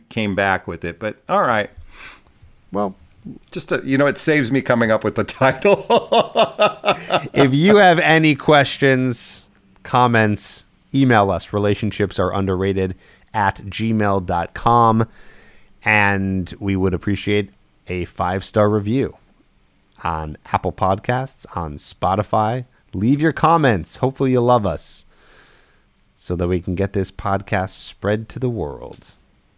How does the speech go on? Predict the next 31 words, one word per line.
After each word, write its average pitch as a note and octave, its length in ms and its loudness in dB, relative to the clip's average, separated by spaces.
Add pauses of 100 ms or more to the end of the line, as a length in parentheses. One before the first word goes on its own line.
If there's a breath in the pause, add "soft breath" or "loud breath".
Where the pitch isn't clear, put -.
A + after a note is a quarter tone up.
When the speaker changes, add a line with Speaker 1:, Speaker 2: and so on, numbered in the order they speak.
(680 soft breath)
Speaker 1:
By C4+ 120 -4
the C#4+ 80 -6
way, G3+ 100 0
I E3+ 40 0
wanna A3 200 -2
give A3 160 -4
you G3+ 60 -2
your F3+ 80 0
props. - 440 -4
You A#2+ 80 -2
didn't D#3+ 260 -6
say D3 220 -8
iTunes C3+ 560 -8
this E2 200 -14
time. F2 300 -6
<laughs> - 80 -18
Speaker 2:
Thank F2+ 240 -6
you. D#2 140 -10 (320)
I'm F#2 100 -4
working F2 300 -6
on D2+ 140 -10
it. - 180 -8 (100)
<laughs> - 1160 -8 (260)
It's - 120 -10
getting - 420 -4
better F#3+ 420 2
all F#3+ 160 4
the G3 80 -4
time. G#3 760 4
All D#3+ 120 6
right. C3+ 520 4